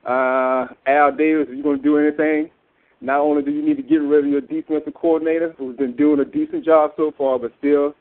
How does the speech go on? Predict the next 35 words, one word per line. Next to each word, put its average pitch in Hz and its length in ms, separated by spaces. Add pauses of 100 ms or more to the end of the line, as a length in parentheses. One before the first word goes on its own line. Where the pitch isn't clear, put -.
(300)
when 117 140
he 151 140
goes, 151 220 (520)
Greg 135 300 (140)
Knapp 135 220
need 135 160
to 120 60
go 127 220
too, 127 220
because, 117 380
uh, 117 260 (520)
I'm 135 120 (100)
tired 151 260
of 143 60
these 131 80
guys 143 300
getting 143 200
down 139 240
there 143 80
in 135 60
the 127 80
red 143 320
zone 147 420
and 117 200
not 135 280
scoring 139 360
touchdowns. 135 540 (460)
Every 160 200
time 170 280
we 165 60
get 165 140
in 165 80
the 160 60
red 170 320
zone, 139 340